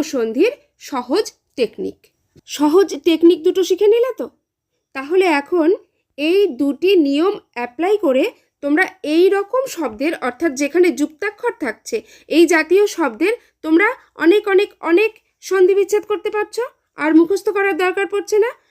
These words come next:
ঠিক আছে, চলো দেখি কতদূর শিখতে পারলাম আমরা। তাহলে কি করব? কিছু শব্দ আমি দিচ্ছি, সেগুলোর সন্ধি বিচ্ছেদ করে দেখাও দেখি কেমন শিখেছো।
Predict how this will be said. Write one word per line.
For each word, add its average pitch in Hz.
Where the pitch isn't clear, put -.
ঠিক 370
আছে, 277
চলো 330
দেখি 285
কতদূর 294
শিখতে 311
পারলাম 226
আমরা। 208
তাহলে 311
কি 339
করব? 359
কিছু 311
শব্দ 269
আমি 339
দিচ্ছি, 359
সেগুলোর 320
সন্ধি 320
বিচ্ছেদ 349
করে 339
দেখাও 330
দেখি 370
কেমন 269
শিখেছো। 359